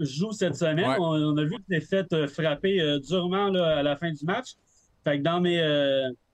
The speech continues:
Speaker 1: mes start, euh, sites pour le fantasy, je dirais avec, euh, les Eagles, allez-y avec vos, euh, Jalen Hurts, euh, E J Brown, Devontae Smith, bien entendu. Et puis, euh,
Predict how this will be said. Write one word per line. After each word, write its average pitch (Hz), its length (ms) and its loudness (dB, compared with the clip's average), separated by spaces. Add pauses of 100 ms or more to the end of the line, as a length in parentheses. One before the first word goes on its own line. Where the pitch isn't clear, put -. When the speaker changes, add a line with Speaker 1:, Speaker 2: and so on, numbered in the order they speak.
(400)
Speaker 1:
mes 139 160 0
start, 165 480 0
euh, 147 120 0
sites 190 460 -4
pour 156 160 0
le 143 100 2
fantasy, 156 560 -2
je 170 60 -8
dirais 147 240 0
avec, 139 280 -2
euh, 131 140 0
les 131 180 0
Eagles, 151 300 0 (120)
allez-y 131 380 -2
avec 147 280 0
vos, 139 240 0
euh, 127 120 0 (380)
Jalen 139 380 -2
Hurts, 143 240 -2
euh, 139 240 -2 (240)
E 143 80 -2
J 143 160 0
Brown, 143 460 0 (280)
Devontae 143 540 -2
Smith, 151 380 -2
bien 135 180 0
entendu. 135 440 -2
Et 185 200 0
puis, 175 180 0
euh, 147 160 2